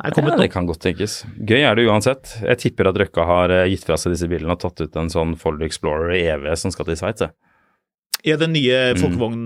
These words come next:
Speaker 1: eh, Forden, ja.
Speaker 2: Ja, ja.
Speaker 1: Ja, ja.
Speaker 2: Kombinerer
Speaker 1: Jeg tipper
Speaker 2: det
Speaker 1: det.
Speaker 2: beste fra to verdener,
Speaker 1: Ja.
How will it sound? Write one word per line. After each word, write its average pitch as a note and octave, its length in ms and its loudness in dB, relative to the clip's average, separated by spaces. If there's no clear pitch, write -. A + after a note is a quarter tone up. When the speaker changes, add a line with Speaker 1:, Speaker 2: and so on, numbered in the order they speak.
Speaker 1:
eh, A#2 220 -2
Forden, G#2+ 260 0
ja. G#3 80 2
Speaker 2:
Ja, G#2 140 -2
ja. - 0 -
Speaker 1:
Ja, F#3 320 -2
ja. B2+ 120 2
Speaker 2:
Kombinerer A2 320 2
Speaker 1:
Jeg F#2+ 80 2
tipper A2 80 4
Speaker 2:
det A#2 80 4
Speaker 1:
det. - 80 2
Speaker 2:
beste G2 160 -4
fra F#2+ 80 0
to F#2+ 160 -2
verdener, F2 400 -2
Speaker 1:
Ja. A2 60 -2